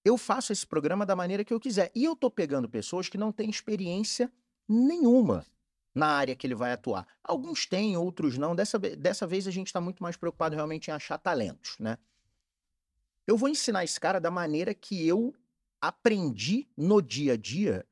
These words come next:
que é melhor dele aprender tecnologia,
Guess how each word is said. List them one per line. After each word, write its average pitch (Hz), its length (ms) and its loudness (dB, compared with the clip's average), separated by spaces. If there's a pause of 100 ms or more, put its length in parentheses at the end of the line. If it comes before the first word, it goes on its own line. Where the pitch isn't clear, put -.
(400)
que 226 220 4
é 202 80 4
melhor 202 500 6
dele 208 180 0
aprender 208 360 0
tecnologia, 208 760 -2